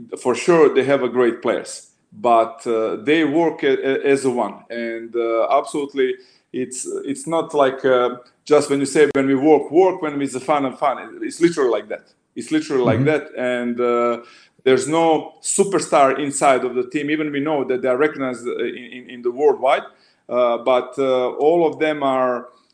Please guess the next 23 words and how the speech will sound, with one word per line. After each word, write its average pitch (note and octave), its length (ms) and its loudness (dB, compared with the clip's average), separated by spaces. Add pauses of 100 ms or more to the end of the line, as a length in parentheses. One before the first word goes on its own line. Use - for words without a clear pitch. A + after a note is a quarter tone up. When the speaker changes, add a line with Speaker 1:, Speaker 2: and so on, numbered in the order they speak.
Speaker 1:
are, A#2+ 200 -2
are, B2 380 0
are B2+ 180 -4
great C#3 400 -6
individuals C#3+ 580 -4
and C3 100 -6
absolutely, C#3+ 680 -6
uh, A#2+ 340 -2
ready D3 540 0
to A#2+ 80 -16
sacrifice C#3 720 -6 (240)
for C3+ 160 -2
the B2+ 100 -2
team. A2+ 300 -6
And, C3+ 100 -4
and, E3+ 340 -2
and F3+ 160 -4
one G#3 140 0
say G3+ 200 0
that D#3+ 140 2
I D#3+ 100 4
will D#3 160 -2
say D3 420 -4